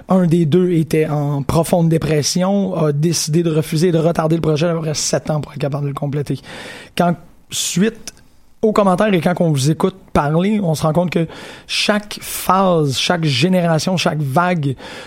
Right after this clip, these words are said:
de production de Godzilla et ses influences, avec, avec toi, Maxime, sont primordiales à, euh, l'arrivée de Shin Godzilla, le dernier film. Toutes les pièces, c'est un peu comme en, parce que bon, euh, Megan n'a pas vu, mais on en parlait, euh, avant d'a-, d'arriver en ondes.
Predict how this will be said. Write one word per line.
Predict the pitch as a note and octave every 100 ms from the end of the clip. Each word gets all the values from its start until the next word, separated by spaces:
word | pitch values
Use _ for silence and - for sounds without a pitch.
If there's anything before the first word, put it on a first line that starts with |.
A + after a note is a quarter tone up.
| -
de | C#3+
production | F#3 - F3+ G3 D3 C#3 - G3 G#3
de |
Godzilla | D#3+ D#3+ C3 D#3+ F3 G3
et | F#3+ G3+
ses | G3+ D#3 D3+
influences, | C3 D#3+ G#3 -
avec, | C#3+ D3
avec | C#3+ C#3
toi, | F3+
Maxime, | D#3 F#3 G3 - - - - - C3+ - - _ _
sont | - - F3+ F#3 - - _ _ _ _ -
primordiales | - B3 A#3 F3+ D#3 D3+ F#3 F#3 D#3+ C#3 C3+ -
à, | - E3 E3 -
euh, | C#3 C#3+ C#3+
l'arrivée | D#3 D#3+ D3+ F3
de |
Shin | - D#3 D3
Godzilla, | C#3+ B2+ C#3 C#3 - -
le | D3
dernier | C#3 C3 C3
film. | - C3+ C#3 - - - - - -
Toutes | A#3 A#3 -
les | F3 E3
pièces, | D3+ D#3 G#3 A3+ - -
c'est | C3 F3
un |
peu | D#3
comme | G3 - D#3+ D3
en, | C#3+ C3+
parce | C3+ C#3
que | -
bon, | C3+ C#3+ G3+
euh, | C3+ C3+ E3
Megan | F3 D3+ D#3
n'a | F#3+
pas | D#3
vu, | D#3+
mais | G3
on | D3+
en | C#3
parlait, | D#3+ D3+ E3+ F3+ D#3+
euh, | C#3+
avant | C#3 C#3+ D3+
d'a-, | C#3+ C#3+
d'arriver | C#3 C#3 D3
en | D#3+ F3+
ondes. | G#3